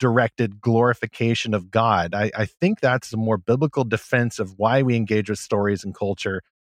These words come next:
glorifying God, worshiping God, not just in order to help people. I think the helping people, the evangelism is important, but it's also a secondary goal. Um, real quick, I, I think that's just what makes me,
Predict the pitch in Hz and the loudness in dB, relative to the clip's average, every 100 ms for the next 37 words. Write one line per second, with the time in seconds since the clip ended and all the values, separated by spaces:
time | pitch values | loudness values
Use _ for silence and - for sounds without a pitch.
0 | _ 110 123 160 - 143 123 120 113 107 | _ 0 4 4 4 2 2 4 4 2
1 | 101 117 139 147 131 107 113 113 101 98 | 2 0 0 -2 -2 0 2 4 4 2
2 | 92 _ _ 107 139 156 131 135 139 - | -4 _ _ 0 2 2 0 0 0 0
3 | - 156 151 147 143 - 104 175 185 - | 0 4 4 2 0 -2 0 0 -2 -2
4 | 110 - - - 107 107 123 92 95 160 | -4 -4 -12 -8 -8 -4 -6 -4 -2 0
5 | 175 160 151 147 131 120 127 139 127 131 | 0 0 0 0 2 2 4 2 2 0
6 | 117 131 123 - _ _ _ 147 131 120 | 2 0 0 -4 _ _ _ 0 2 -2
7 | 104 139 156 160 156 - - _ - 123 | 0 2 2 2 -2 -6 -14 _ -2 0
8 | 123 120 113 127 120 101 - - 151 139 | 2 0 -2 -2 -2 -4 -4 -2 0 0
9 | 117 113 104 98 113 90 71 - _ _ | 2 2 2 0 0 -2 -8 -14 _ _
10 | _ 127 123 123 _ 143 196 277 180 202 | _ 0 0 -2 _ 0 2 2 2 2
11 | 151 139 143 247 196 185 190 147 156 123 | 2 2 2 2 2 2 0 2 2 4
12 | 127 170 - 139 135 | 2 0 -2 2 4